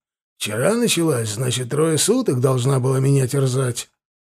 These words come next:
Сразу, как договорил, он открыл портал и шагнул в него.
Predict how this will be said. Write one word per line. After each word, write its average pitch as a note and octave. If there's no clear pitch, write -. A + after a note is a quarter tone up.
Сразу, F3+
как A#2+
договорил, G#2
он F3
открыл D#3+
портал D#3
и -
шагнул A2+
в A#2
него. G#2+